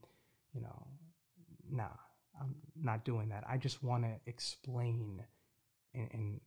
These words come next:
let you guys know on why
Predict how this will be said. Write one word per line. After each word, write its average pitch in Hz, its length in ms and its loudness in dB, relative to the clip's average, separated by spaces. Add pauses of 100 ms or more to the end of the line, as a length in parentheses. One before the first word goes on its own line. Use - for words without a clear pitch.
(260)
let 131 300 2
you 127 60 4
guys 110 340 4
know 113 580 4 (640)
on 110 280 2
why 110 640 4